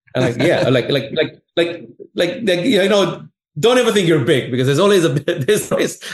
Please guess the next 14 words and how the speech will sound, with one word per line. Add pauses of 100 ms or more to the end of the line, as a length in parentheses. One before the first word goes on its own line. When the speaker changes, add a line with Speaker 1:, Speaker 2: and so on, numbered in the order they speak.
(100)
Speaker 1:
another
Speaker 2:
There's
always
Speaker 1:
one
around
the
Speaker 2:
somebody. (500)
Speaker 1:
corner.
<laughs>
Speaker 2:
There's
always
someone. (400)
Speaker 1:
Yeah,
exactly.